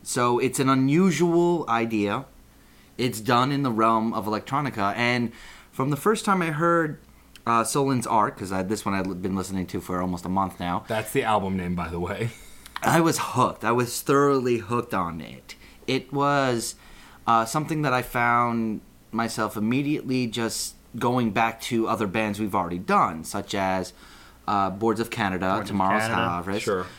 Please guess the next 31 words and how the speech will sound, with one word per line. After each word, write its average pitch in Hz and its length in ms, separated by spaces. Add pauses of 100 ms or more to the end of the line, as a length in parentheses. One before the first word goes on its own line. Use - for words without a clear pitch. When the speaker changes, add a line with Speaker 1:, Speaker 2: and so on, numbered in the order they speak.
(200)
Speaker 1:
uh, 92 340 (420)
Speaker 2:
Aphex 98 340
Twins? 101 280 (200)
Speaker 1:
Aphex 120 480
Speaker 2:
Or 107 80
Speaker 1:
Twins. 104 240
Speaker 2:
Aphex, 90 140
Speaker 1:
Aphex. 151 220
Speaker 2:
right. 85 280 (120)
Speaker 1:
There 143 120
is 156 120
a 160 60
P, 120 360
but 92 160
it's 95 140
Fex. - 400
Speaker 3:
What's 269 120
with 165 100
Speaker 2:
Yeah. - 40
Speaker 3:
you 131 80
words 175 280
today? 117 280 (120)
<laughs> - 180 (140)
Speaker 1:
Uh, 104 280
Aphex 151 420
Twins. 170 540 (480)
Uh, 110 300
was 117 140
going 135 320
back 131 360
to 123 640